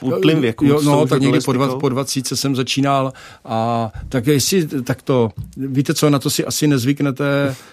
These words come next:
Speaker 2: jako nikdy úplně, ale zároveň musím říct, že já nejsem, jako nepatřím k těm jakoby největším otloukánkům, protože mnohem větší otloukánci jsou investigativní novináři,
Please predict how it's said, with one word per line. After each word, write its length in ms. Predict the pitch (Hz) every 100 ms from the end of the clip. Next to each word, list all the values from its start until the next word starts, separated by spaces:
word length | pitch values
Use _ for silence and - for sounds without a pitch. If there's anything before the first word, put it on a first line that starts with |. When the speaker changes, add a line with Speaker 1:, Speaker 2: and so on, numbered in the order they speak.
| _ -
Speaker 2:
jako 340 | 120 113 160
nikdy 1040 | 151 139 135 123 131 139 135 135 76 - - -
úplně, 840 | - 127 117 127 127 123 120 127 - - -
ale 320 | 120 123 131
zároveň 360 | 120 135 151 147
musím 260 | 135 156
říct, 160 | 131 139
že 120 | 147 151
já 180 | 143
nejsem, 500 | 143 135 - 147 156 151 - - - 131 -
jako 440 | - 143 - 117 156
nepatřím 460 | 151 165 - 131
k 40 | 120
těm 420 | 131 127 120 98 -
jakoby 380 | 147 107 131 139
největším 540 | 131 120 123 - 143
otloukánkům, 920 | 123 131 131 127 131 127 123 135 135 139 - - -
protože 320 | 113 131 123
mnohem 320 | 135 120 139
větší 440 | 127 123 - 139 135
otloukánci 800 | 127 131 117 123 123 - 127
jsou 400 | 123 131 131 127 127 - - - -
investigativní 1040 | 123 127 131 127 139 131 135 135 131 117 131
novináři, 920 | 117 113 123 123 120 113 131 131